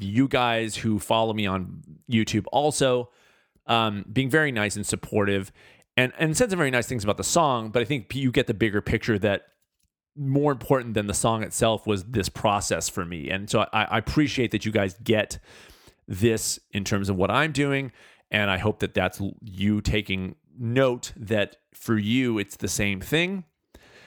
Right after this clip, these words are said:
that if there's things that you love doing, it's not about the quality of those things.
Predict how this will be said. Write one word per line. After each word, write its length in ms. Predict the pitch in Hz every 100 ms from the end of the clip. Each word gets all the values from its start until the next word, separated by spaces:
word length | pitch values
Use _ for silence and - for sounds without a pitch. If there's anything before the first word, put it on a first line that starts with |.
| _
that 140 | 110 110
if 80 |
there's 180 | 113 101
things 220 | 123 123
that 100 | 98
you 240 | 90 113 139
love 300 | 139 139 117
doing, 420 | 123 135 139 139 - - - -
it's 240 | 110 -
not 240 | 113 113 120
about 340 | 107 107 -
the 100 | 107
quality 600 | - - 101 120 135 143
of 100 | 131
those 300 | 147 147 -
things. 420 | 151 151 170 160